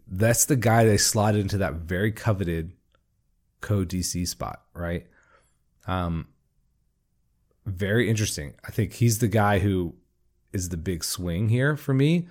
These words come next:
If he works out, this could be huge. If he doesn't, that could be the place where, like, maybe you would have wanted to aim a little higher.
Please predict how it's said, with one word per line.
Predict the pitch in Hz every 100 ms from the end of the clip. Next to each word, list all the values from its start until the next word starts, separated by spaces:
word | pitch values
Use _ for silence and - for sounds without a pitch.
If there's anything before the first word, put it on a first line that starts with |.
| _ _ _ _
If | -
he | -
works | 92 101 -
out, | 110 107
this | 80
could | -
be | 92
huge. | 85 101 113
If | 98
he | 87
doesn't, | 82 92 101 110 110 - -
that | 85 87 107 -
could | 113
be |
the | 110
place | - 107 -
where, | 98
like, | 87 - _ _ _ _ _ _ _ _
maybe | 98 110 123 120
you | 113
would | 110
have | 92
wanted | 95 101 104 90
to | -
aim | 101
a | 92
little | 85
higher. | 85 82 67 -